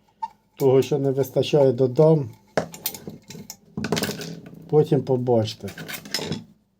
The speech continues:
Направники треба, але ж тільки оце, я не знаю. Це якось десь окремо нитка мала заходить. Не знаю.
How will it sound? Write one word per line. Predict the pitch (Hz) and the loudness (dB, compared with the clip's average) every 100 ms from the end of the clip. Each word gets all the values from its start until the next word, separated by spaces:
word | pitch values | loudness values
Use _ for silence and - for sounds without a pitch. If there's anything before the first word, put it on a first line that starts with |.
| _ _ _ _ _ _ _ - | _ _ _ _ _ _ _ -8
Направники | 127 139 147 156 151 160 | -2 4 4 4 2 2
треба, | 165 165 120 | 8 8 8
але | 107 117 127 | 4 4 4
ж | 123 - | 0 -6
тільки | - 113 117 | -4 -2 0
оце, | 110 110 123 143 127 | 0 -2 0 0 2
я | 113 | 2
не | 110 | 0
знаю. | 101 104 101 95 92 _ _ - - - - - - | -4 -6 -6 -8 -14 _ _ -20 -20 -20 -18 -18 -10
Це | - 117 | -4 -2
якось | 113 113 110 - _ _ _ _ _ _ _ - | -2 -4 -6 -12 _ _ _ _ _ _ _ -8
десь | 113 110 | -8 -6
окремо | 107 120 139 135 120 | -4 6 6 6 2
нитка | 117 113 113 | 0 -2 -4
мала | 107 113 110 101 | -4 -2 -2 -4
заходить. | 107 110 107 98 - _ _ _ _ _ _ _ _ - - - _ _ | -8 -8 -8 -10 -16 _ _ _ _ _ _ _ _ -10 -8 -12 _ _
Не | 107 113 | -10 -10
знаю. | 110 95 95 | -10 -12 -14